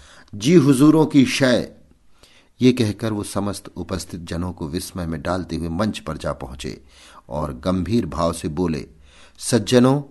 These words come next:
मित्रों, मैंने अब तक आपसे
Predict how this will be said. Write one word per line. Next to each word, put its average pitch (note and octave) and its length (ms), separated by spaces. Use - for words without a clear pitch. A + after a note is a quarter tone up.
मित्रों, A2 640
मैंने B2 360
अब A2 280
तक G#2+ 180
आपसे G2+ 600